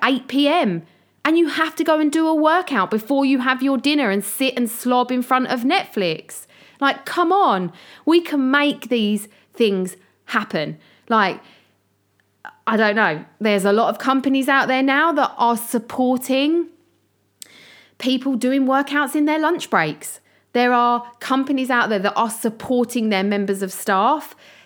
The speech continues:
taking time out to look after themselves, go for a walk, go for a run, have a workout. Like, companies are supporting this now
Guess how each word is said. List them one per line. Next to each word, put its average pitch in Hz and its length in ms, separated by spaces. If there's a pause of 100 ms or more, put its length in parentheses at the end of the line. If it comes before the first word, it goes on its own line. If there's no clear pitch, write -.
(140)
taking 277 720
time 214 400
out 240 400 (680)
to - 140
look 226 180
after 226 340
themselves, 160 560 (260)
go 226 220
for 220 180
a 208 60
walk, 214 480
go 208 200
for 208 220
a 202 40
run, 196 360 (260)
have 214 320
a 214 60
workout. 220 640
Like, 202 260
companies 269 480
are 220 60
supporting 233 540
this 165 240
now 143 320